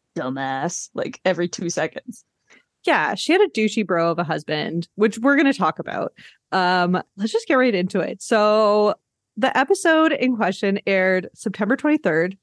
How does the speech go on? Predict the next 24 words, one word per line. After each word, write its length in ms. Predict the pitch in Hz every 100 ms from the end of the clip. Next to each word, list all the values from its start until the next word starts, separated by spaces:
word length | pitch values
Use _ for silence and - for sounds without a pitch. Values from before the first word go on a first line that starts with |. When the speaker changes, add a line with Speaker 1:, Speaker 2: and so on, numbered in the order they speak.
| _ -
Speaker 2:
two 140 | 196
thousand 340 | 180 185 220 247
three. 360 | 160 143 185 - - - _
Um, 240 | 202 202 202
the 140 | 214
show 240 | - 330 403
in 80 |
total 720 | 427 208 202 196 190 175 160 - _ _
aired 280 | 196 190 175
for 100 | -
three 240 | 175 170 160
seasons, 580 | - 107 - - 190 - - - -
um, 520 | 190 180 175 175 165 - _ _
but 400 | 190 190 202 180 -
this 200 | 196 190
was 200 | 190 170 -
in 140 | 202
the 100 | 190
first 260 | 190 170 -
season. 420 | - - 107 113 - - _
Um, 420 | 202 208 208 202 -
at 160 | 240 269
the 60 |
time, 680 | 427 262 294 285 277 269 269